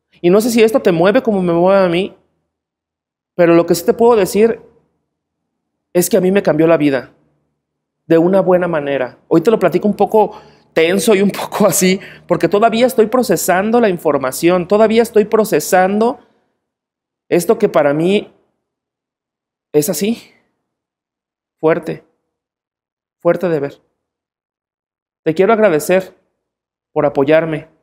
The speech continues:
te quiero agradecer por estar al pendiente de mis videos. Gracias. Espero que tengas un buen cierre de año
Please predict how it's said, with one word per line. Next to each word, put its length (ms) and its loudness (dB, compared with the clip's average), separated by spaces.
te 80 -8
quiero 180 2
agradecer 560 0
por 140 -2
estar 240 -2
al 120 -4
pendiente 380 -4
de 80 -4
mis 180 -8
videos. 460 -4
Gracias. 640 0
Espero 260 0
que 100 -2
tengas 400 -2
un 140 -4
buen 220 2
cierre 320 2
de 100 2
año 380 -2